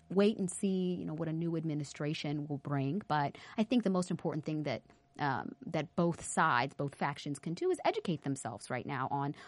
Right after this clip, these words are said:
on the importance of, of gun safety. Um, figure out how to use a gun before you try to show others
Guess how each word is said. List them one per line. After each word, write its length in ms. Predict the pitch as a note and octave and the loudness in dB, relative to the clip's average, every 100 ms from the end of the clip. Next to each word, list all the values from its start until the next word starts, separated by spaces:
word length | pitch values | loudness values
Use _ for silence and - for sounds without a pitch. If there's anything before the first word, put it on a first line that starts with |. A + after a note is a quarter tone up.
| - | -4
on 220 | D3 C#3+ | 0 0
the 120 | C#3+ | 0
importance 540 | C#3+ - D#3 - C3+ - | -2 0 -2 -2 -4 -2
of, 380 | C3+ C3 C3 - - - - | -2 0 -2 -8 -20 -12 -4
of 200 | B2+ - | -2 0
gun 220 | D3+ C#3 | 0 0
safety. 680 | - E3+ D#3 - B2 D#3 B3+ - - | 2 2 2 2 2 2 2 -4 0
Um, 400 | E3+ D#3 D3 D3+ - _ _ _ - | 4 4 2 0 -6 _ _ _ 0
figure 180 | A3+ A#3 | 2 4
out 100 | A3+ | 4
how 80 | B3 | 4
to 80 | |
use 180 | B3+ B3+ | 4 4
a 40 | E3+ | 2
gun 280 | C3+ F3+ | 2 2
before 220 | C4 - D#3+ | 0 0 2
you 120 | D#3+ | 2
try 180 | D#3+ D3 | 0 0
to 60 | |
show 220 | F3 A3 | 2 4
others 480 | B3+ C#3 D#3 C4+ - | 6 4 2 0 -4